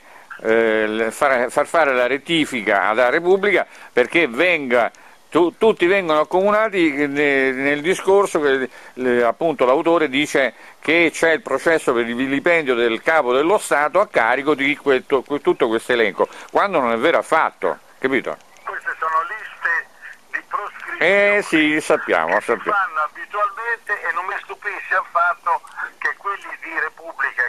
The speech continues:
Speaker 2: che sono appunto dei delatori per natura,
Speaker 1: <laughs>
Speaker 2: eh, eh, non mi stupisce il fatto che scrivano queste cose, no? Allora, io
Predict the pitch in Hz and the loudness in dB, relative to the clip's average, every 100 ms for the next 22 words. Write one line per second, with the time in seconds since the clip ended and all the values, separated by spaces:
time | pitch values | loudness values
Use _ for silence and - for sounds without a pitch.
0 | - 120 - 151 123 - 151 127 127 101 | -4 -8 -2 -2 -2 -6 -16 -8 -6 -6
1 | - - - - 131 135 135 135 160 135 | -10 -18 -16 -12 -10 -8 -6 -6 -8 -10
2 | 120 127 - 123 120 143 - 131 110 120 | -8 -10 -8 -6 -2 -4 -2 -2 0 -2
3 | 143 117 - - - - - - - - | 0 -4 -2 -6 -6 -14 -18 -6 -6 -6
4 | - - - - - - 196 180 165 185 | -14 -18 -14 -10 -10 -8 -8 -8 -8 -8
5 | 208 - 220 226 262 - 233 247 208 156 | -10 -8 -6 -4 -4 0 0 0 -4 -6
6 | - 170 156 143 139 - 143 - 156 190 | -4 -2 -2 0 -2 -4 -6 -4 -6 -2
7 | 175 143 117 143 139 101 - - - - | 0 0 -2 0 2 0 -6 -18 -8 -6
8 | - - 180 208 190 156 147 160 - - | -6 -4 -4 -4 -4 0 2 0 -4 -20
9 | _ - - - - - 190 | _ -16 -10 -10 -8 -4 -4